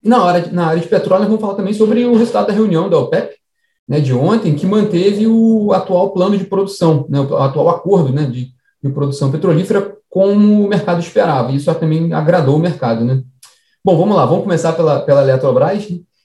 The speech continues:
É, de fato, o senador Marcos Rogério, do dem do, de Rondônia, ele foi escolhido para ser o relator da medida no Senado, né? Ele é vice-líder do governo no, no, no Senado e ele é um dos maiores defensores do governo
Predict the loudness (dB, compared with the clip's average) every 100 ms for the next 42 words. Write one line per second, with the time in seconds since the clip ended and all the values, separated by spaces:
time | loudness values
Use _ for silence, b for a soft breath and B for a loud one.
0 | _ 2 4 6 4 2 0 -2 -2 -2
1 | -2 0 -2 -2 0 2 4 4 2 -2
2 | -6 -4 -2 -2 -4 -6 -10 -18 -6 0
3 | 2 2 0 -2 0 -2 0 0 2 2
4 | 0 0 2 2 2 0 0 0 -2 -2
5 | -4 -2 -2 0 -2 0 -2 -4 b b
6 | b b -2 2 4 2 2 0 0 0
7 | 2 2 0 -4 -2 2 2 2 -2 -4
8 | -4 -2 -2 -6 -8 -8 -4 -2 0 0
9 | -2 -2 0 0 0 -2 -2 0 0 -2
10 | -2 -2 0 -2 -2 0 2 2 0